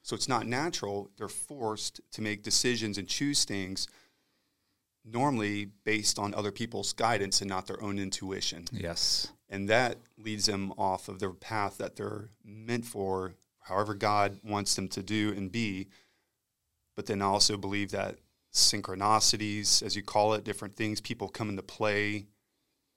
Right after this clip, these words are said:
Speaker 1: And more of those things will come into play. It's kinda going <laughs> back to,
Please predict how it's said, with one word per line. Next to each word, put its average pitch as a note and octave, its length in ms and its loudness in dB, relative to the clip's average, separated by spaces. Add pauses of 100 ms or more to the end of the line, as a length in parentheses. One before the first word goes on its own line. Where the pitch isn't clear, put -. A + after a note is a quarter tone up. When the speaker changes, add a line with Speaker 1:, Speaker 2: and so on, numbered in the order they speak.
(580)
Speaker 1:
And G2+ 360 -4
more B2+ 260 2
of C3 80 2
those G#2 240 4
things G#2 280 -2
will G2 100 -6
come - 220 -6
into F#2+ 140 -6
play. F#2 560 -6 (200)
It's G2 160 -14
kinda G2 180 -8
going F2+ 200 -10
<laughs> - 80 -6
back A2 140 -4
to, G2 320 -2